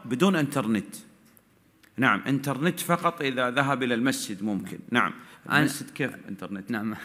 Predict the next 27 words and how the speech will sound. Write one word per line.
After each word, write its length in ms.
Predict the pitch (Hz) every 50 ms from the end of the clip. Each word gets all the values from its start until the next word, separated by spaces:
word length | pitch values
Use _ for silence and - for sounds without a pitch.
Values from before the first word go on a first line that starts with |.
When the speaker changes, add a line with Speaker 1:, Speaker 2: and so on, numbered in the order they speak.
| - - - - - -
Speaker 1:
نعم. 180 | 107 98 85 - - - - - - - _ -
لا، 180 | 156 - - - - - - - - _ - 120
برامج 640 | 107 135 131 151 170 185 196 196 202 208 202 - - - - - - - - - - _ _ _ _ _ _ _ _ _ _ 139
ممكن 300 | 170 185 - - 156 139
عندك 340 | 147 180 175 151 139 -
هذا 180 | 143 143 131 123
الجهاز، 480 | 120 107 107 117 113 110 98 87 - - - - - - 117 -
لكن 400 | 123 135 127 - - 123 123 120 - -
الغي 360 | 214 214 196 165 131 131 131
بعض 280 | 123 151 170 170 127 135
البرامج 600 | 135 120 110 135 135 156 170 175 165 151 117 143
التي 280 | 131 123 123 - 139
تفتنك. 580 | 131 - 175 170 175 165 - 131 120 101 82 82 - - - - - - _ _ _ _ _ _ -
Speaker 2:
أو 400 | 156 147 147 156 165 160 - - - - - - -
Speaker 1:
أنت 280 | 170 202 190 160 - 160
Speaker 2:
إي- 60 | -
Speaker 1:
تعرف 500 | - 208 190 160 160 165 151 131 - - - - - - - -
أنك 460 | 151 175 185 185 170 156 151 - - -
ضعيف 520 | 123 113 123 170 170 156 120 - - - - - - - - - - - - - - -
وعندك 800 | 110 113 92 107 135 170 180 175 165 139 - 139 - - - 104
بعض 420 | 104 151 170 143 135 120 113 127
البرامج 800 | 127 120 107 104 120 120 135 151 160 156 147 143 135 131 127 117 90 - - - - - - - - -
فيها 440 | - - 160 175 180 160 127 127 123
ما 180 | 123 123 127 123
فيها 400 | 123 - 185 214 185 139 127 131
من 220 | 135 135 135 131
طامات، 460 | - - 117 120 123 131 127 110 104